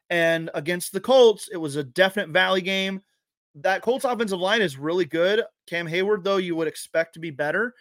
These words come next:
Um, you know, he's getting old, guys. He's, he's getting up there in years, and, uh, for, in football terms, that is. And, um, you know, I, I'm,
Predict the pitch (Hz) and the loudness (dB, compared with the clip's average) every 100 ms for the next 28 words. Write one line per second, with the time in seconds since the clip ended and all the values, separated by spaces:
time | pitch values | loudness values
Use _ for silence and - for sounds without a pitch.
0 | _ _ _ _ - 170 165 151 143 - | _ _ _ _ -4 0 0 -2 -8 -16
1 | _ _ _ _ _ - 214 220 208 240 | _ _ _ _ _ -8 -2 0 0 -4
2 | - 277 277 311 214 - 160 151 202 220 | -6 -6 -4 -2 -2 -4 -2 0 0 -2
3 | 240 202 214 202 247 233 233 233 226 214 | -8 -8 -6 -6 -6 -6 -2 0 2 0
4 | 269 226 156 160 143 - _ _ - 170 | 0 -2 0 -4 -6 -16 _ _ -8 -6
5 | 170 220 226 208 233 160 143 131 131 135 | 0 0 0 -2 0 0 -2 -10 -8 -6
6 | 131 143 190 147 135 _ _ _ - 170 | -4 -4 -4 -6 -8 _ _ _ -8 0
7 | 160 151 143 - _ _ _ _ _ 175 | 0 0 -6 -12 _ _ _ _ _ -4
8 | 175 196 190 180 196 | 0 2 2 0 -4